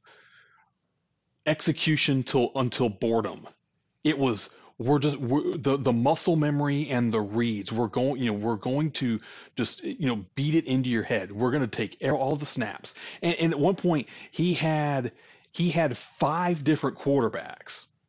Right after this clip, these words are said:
throwing, thro-, throwing the same, right. It was, it was a, it was a drill they did.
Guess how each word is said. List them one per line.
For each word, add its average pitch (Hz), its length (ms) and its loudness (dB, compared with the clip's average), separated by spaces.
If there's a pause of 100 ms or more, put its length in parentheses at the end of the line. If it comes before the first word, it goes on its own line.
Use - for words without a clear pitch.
(340)
throwing, 123 720 4 (580)
thro-, 143 220 2
throwing 127 380 2
the 110 80 0
same, 123 640 0
right. 117 300 0
It 127 100 0
was, 120 220 -2
it 131 80 -2
was 113 120 -2
a, 113 60 2
it 107 200 -4
was 110 100 -4
a 117 40 -2
drill 117 280 2
they 101 80 -2
did. 98 220 -10